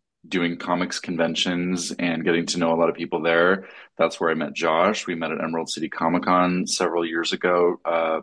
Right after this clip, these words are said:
essentially, you know, tabling next to each other. And then we, we, you know, had sort of known each other online, but, um, met in person and really hit it off. And I think our,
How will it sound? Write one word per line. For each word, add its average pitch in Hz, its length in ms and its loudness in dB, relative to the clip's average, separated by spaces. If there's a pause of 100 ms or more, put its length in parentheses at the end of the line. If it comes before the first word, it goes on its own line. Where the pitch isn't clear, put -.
(520)
essentially, 82 720 -2
you 87 140 -4
know, 78 320 -2
tabling 85 380 0
next 82 240 -2
to 87 100 -2
each 87 180 -2
other. 87 280 6
And 87 140 0
then 80 160 -4
we, 80 240 -4
we, 82 360 -6
you 85 80 -4
know, 80 180 -2
had 80 240 -4
sort 87 220 4
of 80 120 4 (480)
known 131 220 8
each 135 180 4
other 120 240 6
online, 98 600 0
but, 87 160 -2 (120)
um, 87 440 -6
met 90 160 0
in 87 100 -2
person 90 400 -4
and 85 100 -4
really 85 220 0
hit 85 140 -2
it 80 100 0
off. 80 380 4
And - 360 -18 (520)
I 104 100 0
think 95 240 -2
our, 90 440 4